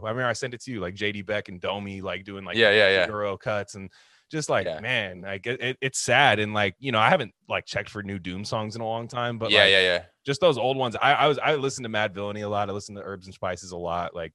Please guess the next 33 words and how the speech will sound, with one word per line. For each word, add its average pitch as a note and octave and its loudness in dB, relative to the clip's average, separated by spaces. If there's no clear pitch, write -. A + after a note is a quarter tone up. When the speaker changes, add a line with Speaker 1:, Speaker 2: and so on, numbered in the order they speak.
Speaker 1:
I, F2+ -6
the F2+ -12
Dilla F2+ -4
universe, F2 -10
Speaker 2:
Oh, D#2 -2
Speaker 1:
I D2+ -6
just D2+ -8
Speaker 2:
yeah, F2+ 2
Speaker 1:
checked E2+ -4
Speaker 2:
dude, F2 -4
Speaker 1:
the - 0
Speaker 2:
and F#2 -2
Speaker 1:
Mad G#2 4
Lib, F#2+ -2
like, F2 -8
the G2 -12
best, F#2+ -4
Speaker 2:
Mm-hmm. F#2+ -8
Speaker 1:
man. G2+ -18
Speaker 2:
Yeah, D3 8
'cause C3 0
that C#3 2
kinda, C#3 2
it A2+ 4
was B2 4
one C3+ 4
of C3 2
those A2+ -2
things B2 0
you G#2 0
caught G#2+ 8
on G2+ 8
early, A2+ 0